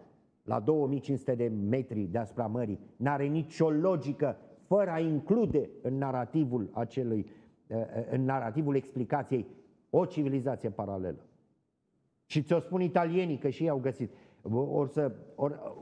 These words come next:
presupun că o să apară acum și chinezii cu, cu ce au găsit la ei. Pentru că ce se întâmplă? Sunt zone unde nu a călcat omul sau au fost foarte izolate, unde jefuitorii de morminte n-au ajuns.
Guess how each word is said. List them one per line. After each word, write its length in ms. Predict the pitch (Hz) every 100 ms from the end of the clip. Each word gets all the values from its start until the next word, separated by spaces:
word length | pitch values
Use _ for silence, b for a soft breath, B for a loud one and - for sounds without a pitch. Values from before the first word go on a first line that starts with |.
| -
presupun 420 | 170 175 185 196
că 80 | 175
o 20 |
să 120 | 180
apară 260 | 170 175 165
acum 240 | 156 156 147
și 120 | -
chinezii 400 | 151 147 113 117
cu, 240 | 120 101 -
cu 100 | 117
ce 100 | 131
au 60 |
găsit 280 | 117 113 -
la 120 | 117
ei. 300 | 110 123 87 - - _ _ _ _ _ _ _ _ _ _ _ _
Pentru 180 | 160 160
că 100 | 175
ce 200 | - 269
se 120 | 226
întâmplă? 440 | 165 131 104 98 b b b b _ _
Sunt 280 | - 180 156
zone 400 | 165 254 240 208 196
unde 280 | 214 202
nu 240 | 196 214 220
a 220 | 185 -
călcat 580 | - 180 - 175 - -
omul 440 | 156 117 95 85 - -
sau 240 | - 156
au 80 | 170
fost 240 | 147 214 -
foarte 280 | 233 -
izolate, 640 | 214 160 185 180 143 - - - _ _ _ _ _
unde 260 | 151 165 160
jefuitorii 760 | 160 170 185 180 - 226 220
de 100 | 185
morminte 480 | 180 170 151 139 127
n-au 220 | 113 104
ajuns. 360 | 92 87 69